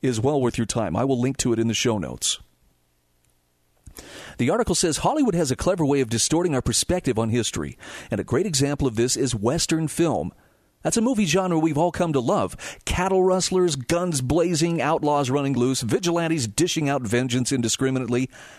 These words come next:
<sighs> These scenes have become more synonymous with the American frontier than Winchester or the cartridge that won the West."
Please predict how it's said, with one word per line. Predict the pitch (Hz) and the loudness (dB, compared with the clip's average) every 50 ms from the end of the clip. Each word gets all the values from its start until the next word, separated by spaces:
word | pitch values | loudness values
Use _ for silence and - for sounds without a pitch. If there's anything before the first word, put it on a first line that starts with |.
| - - _ _ _ _ _ - | -20 -20 _ _ _ _ _ -2
<sighs> | 233 196 127 117 110 - - - - - - - - - - - | -2 0 0 -2 -4 -6 -8 -10 -10 -14 -16 -18 -20 -20 -6 -2
These | 139 151 139 - | -2 0 0 0
scenes | - 127 127 131 131 123 - | 0 2 2 2 0 0 0
have | 113 76 65 - - - - - - | -2 -2 -4 -10 -16 -18 -20 -6 -4
become | 117 95 - 120 104 | -4 0 0 0 2
more | 113 127 131 | 2 0 0
synonymous | 123 - 127 110 113 117 123 123 120 - | 0 0 0 0 0 0 0 -2 -2 -2
with | 120 107 | -2 -2
the | 113 110 | -2 0
American | 110 113 117 117 - 135 120 | 0 0 0 0 0 -2 -2
frontier | - 131 123 117 107 - 139 151 160 | 0 0 -2 0 0 0 0 0 0
than | 139 110 - - - - - | -2 -4 -4 -8 -14 -10 -4
Winchester | - 120 196 277 226 - - 107 85 - - 85 92 | -2 0 0 0 0 0 0 0 -2 -2 -2 0 0
or | 113 123 | 2 0
the | 127 | 0
cartridge | - - - 196 220 208 - 208 175 156 | -2 0 0 0 0 0 -2 -2 0 0
that | 196 185 | -2 0
won | - 160 156 208 | 0 0 0 0
the | 220 220 | 0 0
West." | 220 226 208 160 - - - - | 0 0 0 -2 -2 -2 -4 -6